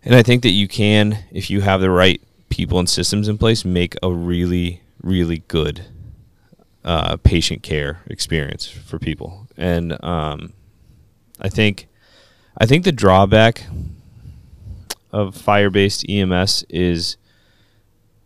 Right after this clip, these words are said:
is the unpredictability of it. So, like, now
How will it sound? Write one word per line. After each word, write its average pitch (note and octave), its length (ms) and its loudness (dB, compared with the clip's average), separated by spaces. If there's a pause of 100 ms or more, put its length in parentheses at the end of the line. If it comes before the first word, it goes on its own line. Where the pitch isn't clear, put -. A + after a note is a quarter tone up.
(340)
is F#2+ 280 0
the F2+ 500 0 (1400)
unpredictability F2 880 0
of - 100 -8
it. - 100 -8
So, F#2+ 240 6
like, F2 240 4
now G#2+ 480 4